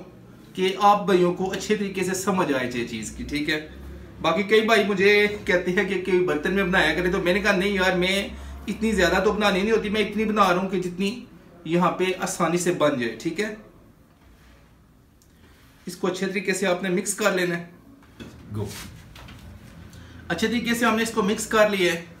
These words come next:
अब इसको बनाने, बनाना किस तरीके से है, ये इंपॉर्टेंट है, ठीक है। बहुत सी बेट आपको मैं बता चुका हूँ और माशाल्लाह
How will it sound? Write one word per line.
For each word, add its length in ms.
अब 160
इसको 240
बनाने, 380
बनाना 360
किस 240
तरीके 280
से 140
है, 80
ये 160
इंपॉर्टेंट 460
है, 140
ठीक 200
है। 300
बहुत 300
सी 100
बेट 260
आपको 240
मैं 160
बता 260
चुका 240
हूँ 380
और 140
माशाल्लाह 440